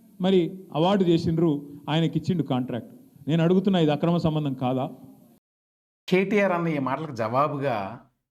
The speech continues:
Speaker 2: సీఎం రమేష్ అనకాపల్లిలో మాట్లాడాడు. "కవిత జైల్లో ఉన్నప్పుడు నువ్వు ఢిల్లీలో నా దగ్గరికి రాలేదా? వచ్చినప్పుడు ఏమని అడిగావు? మమ్మల్ని వదిలేస్తే బీజేపీతో కలవడానికి రెడీ అని చెప్పి అనలేదా?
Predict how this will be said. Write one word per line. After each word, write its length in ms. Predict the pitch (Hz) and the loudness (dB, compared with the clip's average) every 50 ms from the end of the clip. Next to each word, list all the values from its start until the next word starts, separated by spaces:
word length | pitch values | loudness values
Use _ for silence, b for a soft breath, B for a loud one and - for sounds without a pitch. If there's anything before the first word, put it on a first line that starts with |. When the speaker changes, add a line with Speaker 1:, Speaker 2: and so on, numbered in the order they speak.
| _ _ _ _ _ _ _ - | _ _ _ _ _ _ _ -8
Speaker 2:
సీఎం 300 | - - 214 226 208 190 | -4 0 0 2 2 2
రమేష్ 300 | 165 147 160 180 - - | 2 0 0 -2 -2 -2
అనకాపల్లిలో 640 | 123 131 131 170 160 147 147 131 113 107 127 175 | -2 -2 0 0 0 0 0 -2 -4 -4 -4 -4
మాట్లాడాడు. 560 | 165 - 104 - - 110 95 90 87 82 - - - _ _ _ _ _ _ _ _ _ _ _ _ _ _ _ _ _ _ _ _ _ _ _ _ _ - | -2 -4 -4 -4 -4 -4 -4 -6 -10 -12 -14 -18 -20 _ _ _ _ _ _ _ _ _ _ _ _ _ _ _ _ _ _ _ _ _ _ _ _ _ 0
"కవిత 340 | - 160 180 226 240 240 262 | 0 2 2 0 0 0 0
జైల్లో 540 | 247 170 127 135 139 165 185 190 185 185 175 | 0 0 0 0 0 2 2 2 2 2 2
ఉన్నప్పుడు 840 | 165 156 147 143 139 - - 160 143 131 110 107 117 135 135 - - _ _ _ _ _ _ _ - 185 | 0 -2 -2 -4 -4 -4 -2 -2 -2 -2 -2 -4 -6 -8 -8 -12 -16 _ _ _ _ _ _ _ -4 0
నువ్వు 220 | 202 208 147 135 | 0 2 2 2
ఢిల్లీలో 420 | 139 131 143 175 214 214 214 208 | 2 2 2 2 2 2 2 2
నా 120 | 185 160 135 | 2 0 0
దగ్గరికి 300 | 120 120 123 143 147 139 | 0 -2 -4 -4 -4 -4
రాలేదా? 640 | 117 107 110 120 123 117 107 104 98 92 - - - _ _ _ _ _ _ _ _ _ _ _ _ _ _ _ _ _ _ _ - | -2 -2 0 0 -2 -2 -2 -2 -4 -4 -6 -10 -14 _ _ _ _ _ _ _ _ _ _ _ _ _ _ _ _ _ _ _ -4
వచ్చినప్పుడు 500 | 123 - - 220 208 226 220 - 185 170 | -2 0 2 2 2 2 2 2 2 2
ఏమని 220 | 147 139 156 160 | 2 2 2 0
అడిగావు? 600 | 156 147 143 143 135 135 131 127 131 131 131 - _ _ _ _ _ _ _ _ _ _ _ _ _ _ _ _ _ _ _ _ _ - | 2 2 2 2 2 2 0 -2 -4 -8 -12 -16 _ _ _ _ _ _ _ _ _ _ _ _ _ _ _ _ _ _ _ _ _ -6
మమ్మల్ని 380 | 104 104 117 131 170 185 185 165 | -2 0 2 2 2 2 2 2
వదిలేస్తే 520 | 143 147 165 185 190 175 185 - 196 208 | 2 2 2 2 0 0 0 0 0 0
బీజేపీతో 680 | 214 - 123 135 160 156 180 175 175 180 170 170 180 170 | 0 0 0 -2 0 0 0 0 0 0 0 0 0 -2
కలవడానికి 520 | - 135 131 139 147 147 151 156 143 131 | 0 0 0 2 2 2 2 0 -2 -4
రెడీ 460 | 110 110 113 120 147 147 123 110 - - | -6 -4 -4 -4 -4 -4 -6 -8 -8 -8
అని 100 | 131 131 | -6 -4
చెప్పి 180 | 160 156 117 | -2 -2 -2
అనలేదా? 500 | 107 104 110 117 117 113 120 147 214 - | -2 -2 -2 -2 -2 -2 -2 -2 -4 -8